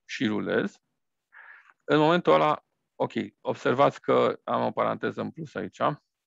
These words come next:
callback de result, așa. Um,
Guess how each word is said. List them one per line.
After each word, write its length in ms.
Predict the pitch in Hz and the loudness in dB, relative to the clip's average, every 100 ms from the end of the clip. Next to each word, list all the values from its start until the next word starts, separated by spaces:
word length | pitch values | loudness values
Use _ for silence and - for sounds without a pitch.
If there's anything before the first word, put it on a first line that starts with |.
| _ _ _ _ _ _ _ | _ _ _ _ _ _ _
callback 360 | - 120 117 104 | -4 0 0 0
de 140 | 113 | 0
result, 400 | 107 - 87 - | 0 -2 -4 -4
așa. 320 | - 101 - _ _ _ - _ _ - | -2 -2 -4 _ _ _ -20 _ _ -2
Um, 600 | 131 131 127 120 117 | 4 4 4 4 0